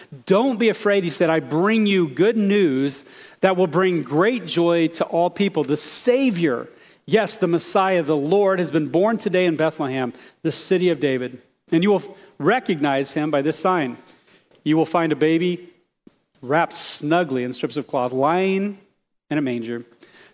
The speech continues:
Suddenly, the angel was joined by a vast host of others, the armies of heaven. I love that. The armies of heaven praising God and saying, "Glory to God in the highest heaven and peace on earth to those with whom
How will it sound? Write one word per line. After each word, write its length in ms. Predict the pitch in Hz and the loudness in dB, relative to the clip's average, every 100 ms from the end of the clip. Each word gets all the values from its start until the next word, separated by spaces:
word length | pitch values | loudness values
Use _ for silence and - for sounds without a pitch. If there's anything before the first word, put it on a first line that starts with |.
| - | -16
Suddenly, 600 | - - 170 147 135 131 | -12 -2 0 0 -2 -2
the 180 | 135 | -4
angel 340 | 143 147 135 143 | -2 -2 0 -4
was 160 | 131 | -4
joined 380 | 113 139 139 143 | -8 -4 -2 0
by 140 | 135 143 | 0 -2
a 80 | |
vast 400 | 123 139 143 - | -2 -2 -2 -4
host 320 | - 151 151 151 | -4 -2 -2 -4
of 100 | 127 | -4
others, 300 | 120 120 113 | -4 -6 -4
the 200 | 135 - - _ | -4 -4 -14 _
armies 680 | 147 143 147 151 147 139 - - - | -2 0 0 0 0 -4 -12 -20 -8
of 160 | 143 127 | -6 -2
heaven. 280 | 143 135 135 | 0 0 0
I 60 | |
love 240 | 147 160 143 | 2 2 2
that. 320 | 143 131 - - | 0 -2 -6 -8
The 140 | - 170 | 0 2
armies 340 | 180 214 202 | 2 0 0
of 80 | 185 | 0
heaven 380 | 170 196 175 139 - - | 2 2 0 -4 -12 -16
praising 640 | - 185 214 247 208 226 196 | -4 2 2 2 2 2 2
God 320 | 190 190 185 | 2 2 2
and 140 | 175 | 0
saying, 260 | 160 180 160 | 2 2 2
"Glory 280 | 143 185 196 | 2 2 2
to 60 | |
God 360 | 175 170 170 156 - - - | 2 2 2 -2 -8 -14 -4
in 120 | 151 | -2
the 80 | 127 | -2
highest 360 | 151 147 139 | 0 0 0
heaven 340 | 151 139 135 131 - - _ | 0 0 -2 -6 -14 -20 _
and 160 | 131 117 | -10 -8
peace 320 | - 160 - | -2 -2 -2
on 240 | 139 139 | -4 -4
earth 260 | 135 135 135 | -2 -4 -6
to 140 | - | -8
those 400 | 123 135 139 135 | -4 -2 0 -2
with 160 | 127 - | -4 -8
whom 440 | 139 131 131 123 | -6 -4 -6 -8